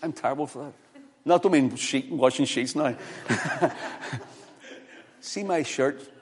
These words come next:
See my shirts. See if I'm washing a shirt. Or if I, no, no, don't wash a shirt. <laughs> No, don't wash it. I iron my own shirts. If I iron that, no, sorry, <laughs> don't, don't wash it.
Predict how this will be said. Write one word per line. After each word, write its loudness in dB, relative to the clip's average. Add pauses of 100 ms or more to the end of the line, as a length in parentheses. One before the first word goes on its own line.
(200)
See -4
my 2
shirts. -6 (380)
See -6
if -8
I'm 0
washing -4
a -8
shirt. -10 (1160)
Or -4
if -10
I, 2
no, -4
no, 0
don't -2
wash 0
a -6
shirt. 2
<laughs> -10 (1600)
No, 6
don't 8
wash 10
it. 2 (400)
I 10
iron 8
my 10
own 4
shirts. 0
If -2
I 4
iron 0
that, 2
no, 0
sorry, 2
<laughs> -
don't, -2
don't 4
wash 2
it. -10